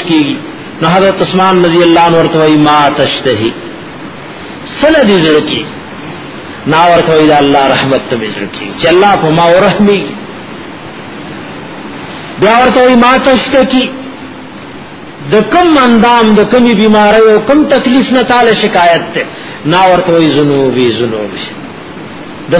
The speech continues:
سر خوږي، د تبي یا د نور څه شکایت نشتا. شکایت ته د ګ-، د ګناهونو، د ګناهونو. د ګناهونو شکایت. دا د هر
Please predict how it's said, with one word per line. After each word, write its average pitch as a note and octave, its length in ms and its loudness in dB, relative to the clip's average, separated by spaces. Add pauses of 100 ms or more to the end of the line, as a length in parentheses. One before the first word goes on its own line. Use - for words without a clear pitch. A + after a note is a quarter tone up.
سر A3 140 2 (120)
خوږي، G#3 320 2 (120)
د F3+ 40 4 (140)
تبي F#3 280 4 (160)
یا E3+ 80 4 (120)
د - 20 2 (120)
نور A#3+ 140 4 (100)
څه G#3+ 160 0
شکایت F3 460 2
نشتا. D#3+ 400 0 (440)
شکایت D#3 500 2 (140)
ته D3+ 100 4 (180)
د - 20 4 (100)
ګ-، D#3 140 -2 (140)
د - 20 4 (100)
ګناهونو، G3+ 500 4 (140)
د D3 40 -2 (100)
ګناهونو. D3 440 0 (2250)
د D3+ 40 0 (100)
ګناهونو F#3 420 4 (100)
شکایت. D3+ 440 0 (960)
دا G3+ 120 2 (140)
د - 20 6 (100)
هر A#3 120 4